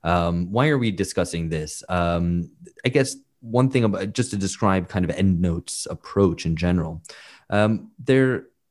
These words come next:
uh, kind of wedded to realism. There's no cheap optimism that you, or sloganeering that you often find in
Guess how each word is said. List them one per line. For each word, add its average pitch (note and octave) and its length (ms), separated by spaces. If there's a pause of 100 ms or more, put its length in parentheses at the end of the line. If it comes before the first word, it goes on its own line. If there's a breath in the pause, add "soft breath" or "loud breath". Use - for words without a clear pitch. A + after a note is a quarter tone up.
(240)
uh, G2+ 340
kind D#3 140
of A2 100
wedded B2 300
to F#2 420 (160)
realism. F#2+ 560 (160)
There's G2 180
no B2+ 260
cheap - 480
optimism E2 680
that E2 220
you, E2 480 (240)
or F2 240
sloganeering F2+ 720
that E2 80
you E2 80
often D#2+ 180
find D#2+ 320
in D2+ 160